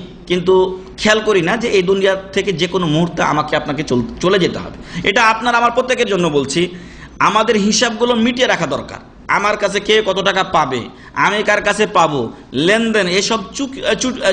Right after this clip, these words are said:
চুকিয়ে রাখা দরকার। আমি যদি দুনিয়া থেকে বিদায় হই, তাহলে আমার ঘনিষ্ঠ দু একজনকে বলতে হবে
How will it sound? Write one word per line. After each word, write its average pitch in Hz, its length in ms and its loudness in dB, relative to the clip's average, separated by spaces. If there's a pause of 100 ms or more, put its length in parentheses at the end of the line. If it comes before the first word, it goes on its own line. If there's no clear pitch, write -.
চুকিয়ে 262 280 0
রাখা 190 220 0
দরকার। 131 340 -8 (560)
আমি 196 240 0
যদি 208 540 2 (240)
দুনিয়া 180 240 0
থেকে 180 200 -2
বিদায় 190 340 0
হই, 196 280 0
তাহলে 180 300 2
আমার 208 340 4 (800)
ঘনিষ্ঠ 240 420 0
দু 175 140 2
একজনকে 160 340 0
বলতে 139 280 0
হবে 160 220 2